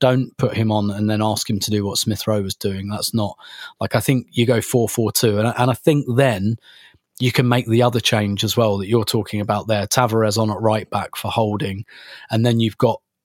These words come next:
you've got Tierney and you've got Tavares who can whip those crosses in. Now, I'm not saying that's absolutely ideal and that definitely wins us the game. It,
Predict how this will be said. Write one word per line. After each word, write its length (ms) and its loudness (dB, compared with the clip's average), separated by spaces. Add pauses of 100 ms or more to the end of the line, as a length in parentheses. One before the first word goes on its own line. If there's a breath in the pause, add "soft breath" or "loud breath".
you've 180 -2
got 200 0
Tierney 380 4
and 120 2
you've 100 -4
got 200 2
Tavares 640 0 (320 soft breath)
who 100 4
can 240 0
whip 240 0
those 240 0
crosses 460 0
in. 240 0
Now, 240 2 (320 loud breath)
I'm 160 4
not 180 2
saying 300 2
that's 240 -2
absolutely 480 0
ideal 400 2
and 100 0
that 160 -4
definitely 380 -2
wins 280 0
us 140 -4
the 80 -8
game. 440 -4
It, 180 -6